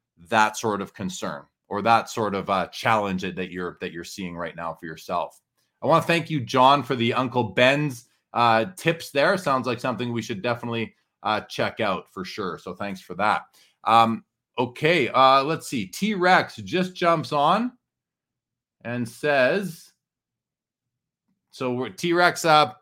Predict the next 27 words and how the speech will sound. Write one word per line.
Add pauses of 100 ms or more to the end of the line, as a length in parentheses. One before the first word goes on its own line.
(160)
yeah,
send,
send,
uh,
send
Ryan
a,
a
direct
message
on
Instagram
with
that
question.
It's
just
a
little
bit
off
topic
for
what
we're
doing
here,